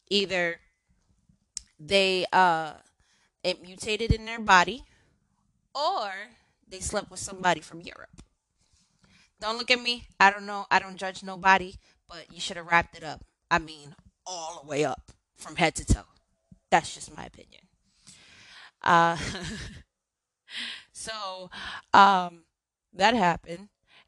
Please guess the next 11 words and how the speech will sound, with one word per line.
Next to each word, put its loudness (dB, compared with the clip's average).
And 4
then 0
New -12
Year's -8
came 2
around, 6
and 2
it 4
was -10
shitty. -4
It 4